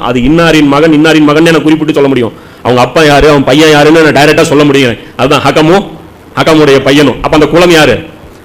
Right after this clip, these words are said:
பனு உமையா. அப்ப பனு உமையா சார்பா தான் நம்ம மக்கள் எல்லாருமே வாதாடுறாங்க.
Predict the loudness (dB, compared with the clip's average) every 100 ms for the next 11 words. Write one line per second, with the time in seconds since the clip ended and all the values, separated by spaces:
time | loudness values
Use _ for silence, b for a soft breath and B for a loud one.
0 | -20 -20 -6 0 2 2 2 0 0 0
1 | 2 2 2 2 2 2 2 2 0 2
2 | 0 0 0 2 2 2 2 2 2 0